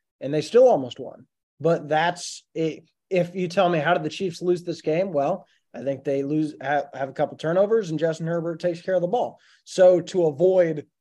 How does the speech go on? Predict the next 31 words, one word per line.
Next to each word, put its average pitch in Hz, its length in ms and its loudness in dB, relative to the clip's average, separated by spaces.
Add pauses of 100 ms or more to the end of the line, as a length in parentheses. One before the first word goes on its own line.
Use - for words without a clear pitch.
losing, 180 460 -2
it's 175 180 -6
the 165 180 0
opposite 160 380 0
end 160 100 -4
of 160 60 -4
the 160 60 -6
spectrum. 196 420 -6
If 120 140 -12
you 170 300 -6 (280)
can 143 140 -6
pick 170 180 -2
'em 190 100 -2
off 175 240 2
once, 185 360 -2
if 127 60 -18
you 135 80 -6
can 139 80 -6
get 139 140 -2
a, 110 100 -10 (420)
a 113 180 -10
fumble 165 360 0
on 147 160 0
a 123 40 -8
sack, 170 460 -4
and 165 140 -2
if 143 160 -6
you 147 100 -4
can 147 140 -6
avoid 147 380 2
the 139 260 0